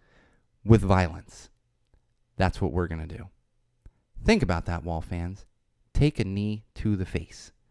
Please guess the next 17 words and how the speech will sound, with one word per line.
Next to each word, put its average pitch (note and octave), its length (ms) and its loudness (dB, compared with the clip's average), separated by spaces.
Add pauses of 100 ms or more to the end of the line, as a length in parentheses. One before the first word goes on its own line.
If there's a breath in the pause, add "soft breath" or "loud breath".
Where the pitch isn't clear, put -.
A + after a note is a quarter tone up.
(1000)
Really F#3 320 8
furthering C#3 880 4 (1200)
the B2 200 0
reason D#3+ 600 2 (380 soft breath)
why F#3 380 2 (180 soft breath)
this D3+ 160 -2
protest D#3+ 480 0 (120)
should B2+ 280 0 (180 soft breath)
be A2+ 100 -2
happening. F2 420 -4 (1300)
Violence. E2+ 640 -8 (720)
Take - 240 2
a - 20 -4
knee G2 180 -4
to E2 100 -8
the D2+ 100 -10
face. - 500 -20